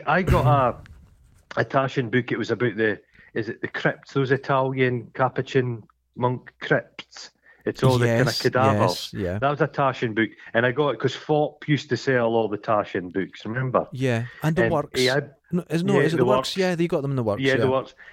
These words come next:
Speaker 1: And I bought it, and it's actually worth money. Eh, it, it, it was a book that actually went up in value. You can't really get them now. Oh, that's some. You'd get books. Taschen would do bo-, books on tanks. I think there was one that was just called The Boobs of Europe.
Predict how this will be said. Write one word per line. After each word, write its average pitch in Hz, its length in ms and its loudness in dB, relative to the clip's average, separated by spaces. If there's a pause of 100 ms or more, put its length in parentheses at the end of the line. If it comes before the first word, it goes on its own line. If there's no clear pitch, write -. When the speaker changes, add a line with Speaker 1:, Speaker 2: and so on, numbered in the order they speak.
(100)
Speaker 1:
And 135 160 2
I 160 140 2
bought 143 380 0
it, 120 220 0
and 117 140 2
it's - 200 -2
actually 156 400 0
worth 110 280 0
money. 156 340 0 (380)
Eh, 113 260 2
it, 101 160 -8
it, - 240 -8
it 110 240 -8
was 113 140 -2
a 117 80 0
book 139 260 -2
that 117 140 0
actually 120 320 0
went 104 160 -4
up 110 180 -2
in 101 100 -2
value. 113 360 0
You 101 80 -2
can't 131 240 0 (160)
really 107 160 0
get 117 240 0
them 113 120 -2
now. 92 120 -2 (240)
Oh, 170 160 0
that's 175 160 -4
some. 180 180 0 (220)
You'd 143 140 2
get 151 200 0
books. 156 240 0
Taschen 147 360 0
would 131 100 -4
do 131 140 -2
bo-, 120 180 -4
books 135 320 -4
on 110 100 -8
tanks. 135 680 -2 (220)
I 117 40 0
think 208 200 0
there 190 80 0
was 139 120 0
one 147 180 0
that 139 60 -6
was 117 100 -6
just 127 160 -4
called 113 280 -2
The 113 80 2
Boobs 113 400 0
of 95 100 -4
Europe. 107 480 0